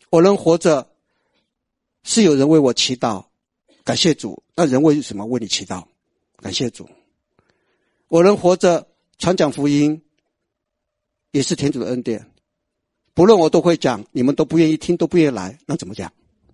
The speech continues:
所以我们彼此要谢谢，我们彼此要扶持，就像全身这样扶持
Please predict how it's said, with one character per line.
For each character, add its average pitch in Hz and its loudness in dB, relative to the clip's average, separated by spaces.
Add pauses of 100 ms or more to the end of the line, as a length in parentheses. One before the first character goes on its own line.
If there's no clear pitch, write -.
(2750)
所 - 0
以 - 4
我 226 4
们 180 0
彼 233 -2
此 - -6
要 165 -2
谢 165 -4
谢， - -8 (3000)
我 202 4
们 220 6
彼 226 4
此 180 -2
要 180 4
扶 - -6
持， - -6 (960)
就 180 2
像 156 0
全 143 0
身 180 0 (340)
这 - 2
样 135 0
扶 127 -8
持 - -10